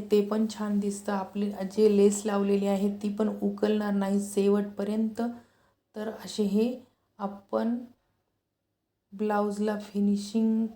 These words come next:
दिल्यामुळं आपल्याकडं गिऱ्हाईक पण वाढतं आणि दिसायला पण एकदम सोबर दिसतं हे डिझाईन.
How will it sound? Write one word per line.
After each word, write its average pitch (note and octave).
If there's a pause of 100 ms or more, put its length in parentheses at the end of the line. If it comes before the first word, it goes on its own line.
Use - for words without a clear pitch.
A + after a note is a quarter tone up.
(120)
दिल्यामुळं G#3
आपल्याकडं G3+
गिऱ्हाईक G3+
पण A3
वाढतं G#3+ (420)
आणि G3
दिसायला G#3
पण A3
एकदम G#3
सोबर G#3
दिसतं G3+
हे G3+
डिझाईन. G3